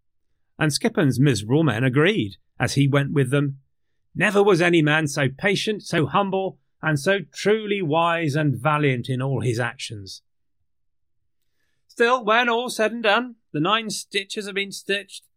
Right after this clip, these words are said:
the shouting is shouted, and the fat lady is blasting away, this was still a copper-bottomed, twenty-four carat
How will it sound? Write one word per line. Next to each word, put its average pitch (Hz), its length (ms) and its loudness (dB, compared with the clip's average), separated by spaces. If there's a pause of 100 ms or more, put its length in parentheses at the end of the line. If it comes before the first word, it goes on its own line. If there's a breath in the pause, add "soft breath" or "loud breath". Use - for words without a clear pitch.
(260)
the 143 80 -2
shouting 196 400 -4
is 165 80 -6
shouted, 175 420 -4
and 160 140 -8
the 131 40 -6
fat 180 320 -4
lady 165 280 -2
is 143 120 -2 (180)
blasting 160 540 -4
away, 143 380 -8 (200)
this - 180 -10
was 143 160 -6
still 127 540 -4 (360)
a 113 120 -6
copper-bottomed, 127 880 -4 (200)
twenty-four 143 520 -6
carat 123 460 -8